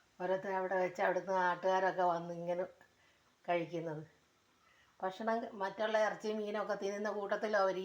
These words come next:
ഇലകളങ്ങ് തിന്നും. അതുകൊണ്ട് അവർക്ക് ഒരസുഖവും ഇല്ല. നമ്മുടെ നാട്ടിൽ അത് ഉപയോഗിക്കണം കേട്ടോ.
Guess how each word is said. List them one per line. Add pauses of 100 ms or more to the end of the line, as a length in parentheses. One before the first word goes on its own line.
(140)
ഇലകളങ്ങ്
തിന്നും. (1160)
അതുകൊണ്ട്
അവർക്ക്
ഒരസുഖവും
ഇല്ല. (2000)
നമ്മുടെ
നാട്ടിൽ (120)
അത് (180)
ഉപയോഗിക്കണം
കേട്ടോ.